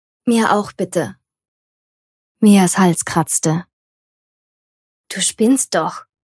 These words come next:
Elisabeth tippte sich an den Kopf. "Solange du nicht vernünftig bist, ist es besser, du betrinkst dich nicht."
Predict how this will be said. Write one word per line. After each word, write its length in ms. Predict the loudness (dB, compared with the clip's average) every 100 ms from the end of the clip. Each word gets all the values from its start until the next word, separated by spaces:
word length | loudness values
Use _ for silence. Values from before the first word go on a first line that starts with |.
| _ _ _ _
Elisabeth 640 | 0 2 4 2 0 -4 -2
tippte 340 | -2 0 0
sich 200 | 0 0
an 120 | 0
den 140 | 0 0
Kopf. 380 | -2 -4 -10 _ _ _ _ _ _ _ _ _
"Solange 400 | -4 0 2 2
du 120 | 2 0
nicht 220 | 0 -2
vernünftig 640 | 2 2 2 0 -4 -2
bist, 320 | -2 -2 -4
ist 200 | -8 -6
es 100 | -4
besser, 300 | -2 -2 -2
du 100 | -2
betrinkst 440 | -4 -2 -2 -2 -4
dich 140 | -4
nicht." 340 | -4 -6 -16